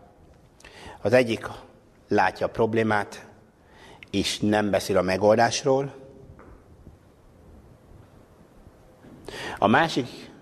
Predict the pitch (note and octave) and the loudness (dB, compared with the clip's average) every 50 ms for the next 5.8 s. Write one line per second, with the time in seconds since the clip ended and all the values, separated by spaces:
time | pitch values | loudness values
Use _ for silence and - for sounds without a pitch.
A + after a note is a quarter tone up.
0 | - - - - B2 B2 B2 B2 - - B2+ A#2+ - - C3 B2+ C3 C3 - - | -20 -16 -2 2 4 4 4 4 4 2 2 2 0 -2 0 2 2 2 2 0
1 | B2 A#2 A#2+ C3 C3 B2+ C3 - - - - - - - - - _ _ _ _ | 0 2 2 2 0 0 -4 -12 -18 -20 -20 -20 -20 -20 -20 -20 _ _ _ _
2 | - - - - - - - - A2 A2 C3 D3 D3 C#3 - - A#2+ G#2 - - | -20 -20 -20 -20 -20 -6 0 4 6 8 10 10 8 6 6 2 2 2 2 0
3 | A2 F#2 F#2 G2+ G2+ G#2 G#2+ C3 E3+ - - - - - - - - - - _ | -2 0 0 -2 0 0 0 0 -2 -2 -8 -16 -16 -20 -20 -20 -20 -20 -20 _
4 | _ - - - - - - - _ - - - A2 A2 A#2 G#2+ G2 F#2 F2+ E2 | _ -20 -20 -20 -20 -20 -20 -6 _ -2 0 0 0 0 0 2 2 2 2 0
5 | E2 E2 - - - E2+ D#2 D#2 D#2 - - - D#2 D2 - | -2 -6 -4 -2 -4 -4 -2 -2 -6 -6 -6 -8 -8 -8 -10